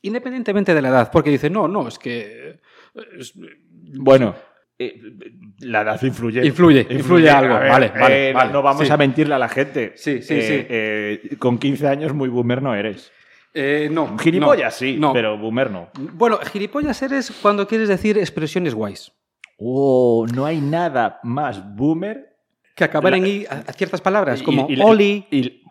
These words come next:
Speaker 2: buah, tío.
Speaker 1: guapi,
Speaker 2: Di-, me
Speaker 1: estás
Speaker 2: estoy
Speaker 1: loki.
Speaker 2: Me vienen los reflujos ya.
Speaker 1: <laughs> Oli, oli, oli, oli.
Speaker 2: Eh, no, eh, sí, sí. Y, y, y esos, em, e-, esa peña que ya tiene, mm, o sea, ha vivido más de lo que le queda por vivir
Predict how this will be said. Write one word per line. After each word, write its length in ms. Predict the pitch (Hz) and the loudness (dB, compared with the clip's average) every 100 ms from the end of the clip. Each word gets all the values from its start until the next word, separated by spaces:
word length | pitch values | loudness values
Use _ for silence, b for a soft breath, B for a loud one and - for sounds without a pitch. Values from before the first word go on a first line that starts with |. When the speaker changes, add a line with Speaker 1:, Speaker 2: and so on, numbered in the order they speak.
| - | -8
Speaker 2:
buah, 400 | 120 113 104 - | -4 -2 -4 -8
tío. 280 | 110 107 156 | -16 -10 2
Speaker 1:
guapi, 560 | 202 214 214 202 202 196 | 4 4 4 2 -2 -8
Speaker 2:
Di-, 280 | 113 139 120 | -14 -14 -6
me 80 | 120 | -2
Speaker 1:
estás 160 | 202 | 0
Speaker 2:
estoy 100 | 196 | 4
Speaker 1:
loki. 440 | 208 214 208 196 202 | 4 4 0 -4 -4
Speaker 2:
Me 160 | 113 113 | -4 -2
vienen 200 | 135 143 | 0 2
los 120 | 123 | 0
reflujos 440 | 117 127 110 101 | -2 -6 -8 -8
ya. 140 | 110 - | -6 -4
Speaker 1:
<laughs> 20 | |
Oli, 460 | 226 - 277 302 | -6 -8 -10 -8
oli, 140 | 294 311 | -6 -6
oli, 240 | 302 254 220 | -8 -8 -8
oli. 100 | 226 220 | -8 -2
Speaker 2:
Eh, 840 | 127 123 120 113 107 107 104 92 - | 2 4 4 2 -2 -6 -10 -10 -6
no, 500 | 113 113 110 92 _ | 0 2 0 -2 _
eh, 120 | 113 - | -10 -10
sí, 320 | - 113 104 | -8 -10 -10
sí. 400 | - 107 82 _ 117 | -12 -12 -12 _ -10
Y, 180 | 120 120 | -10 -6
y, 240 | 127 123 | -6 -4
y 40 | 123 | -6
esos, 460 | - 151 151 - - | -4 -8 -8 -12 -8
em, 560 | 127 123 120 113 110 - B B B B B _ _ | -6 -4 -6 -8 -10 -14 B B B B B _ _
e-, 140 | - - | -16 -12
esa 240 | 151 202 233 | -8 -8 -6
peña 300 | 233 160 170 | -6 -6 -8
que 120 | 131 | -4
ya 140 | 127 147 | -4 -4
tiene, 300 | 160 147 131 | -6 -6 -10
mm, 280 | - 117 104 _ _ _ _ | -12 -16 -16 _ _ _ _
o 40 | |
sea, 320 | - 110 - _ - | -10 -10 -10 _ -4
ha 80 | 151 | -4
vivido 340 | 190 185 170 | -4 -4 -2
más 240 | 139 147 110 | 2 0 0
de 80 | 110 | -6
lo 140 | 104 | -6
que 80 | 104 | -8
le 160 | 101 | -8
queda 280 | 113 139 107 | -4 -2 -2
por 160 | 180 180 | -2 -4
vivir 600 | 101 110 120 127 _ | -4 -4 -4 -6 _